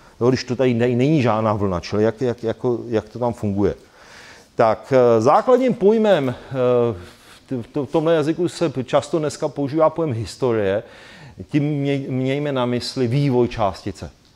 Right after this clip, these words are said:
jo, její trajektorii. Jo, že prostě v-, v-, ono se to používá i pro obecnější systémy, prostě celý možný vývoj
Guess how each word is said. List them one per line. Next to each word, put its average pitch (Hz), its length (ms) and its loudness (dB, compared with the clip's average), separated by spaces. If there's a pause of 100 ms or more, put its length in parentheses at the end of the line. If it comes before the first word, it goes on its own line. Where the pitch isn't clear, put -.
(100)
jo, 104 220 -8
její 123 200 0
trajektorii. 107 680 -2 (600)
Jo, 117 140 0
že 123 120 -2
prostě 120 360 -2
v-, 104 80 -2
v-, 104 720 -4
ono 120 120 0
se 120 100 -4
to 117 80 -2
používá 110 360 0
i 107 40 -4
pro 113 160 -6
obecnější 113 560 -2
systémy, 95 460 -8
prostě 104 280 -10
celý 170 340 2
možný 120 340 0
vývoj 104 360 -2